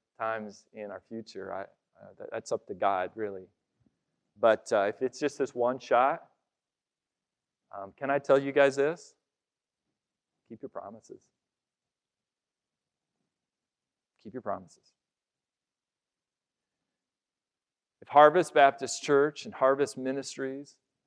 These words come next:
would be filled with men who just, who just did this thing, who did this thing, they said, "We will, by God's grace, I am going to keep my promises.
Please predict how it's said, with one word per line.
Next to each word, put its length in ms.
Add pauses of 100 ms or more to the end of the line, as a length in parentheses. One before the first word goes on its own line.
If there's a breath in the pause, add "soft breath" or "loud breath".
(260)
would 140
be 100
filled 760 (260)
with 240
men 520
who 80
just, 280 (220)
who 60
just 280
did 280
this 280
thing, 320 (1400)
who 120
did 300
this 260
thing, 300
they 120
said, 300
"We 520
will, 460
by 260
God's 440
grace, 420 (140)
I 440
am 380
going 460
to 80
keep 380 (140)
my 200 (100)
promises. 720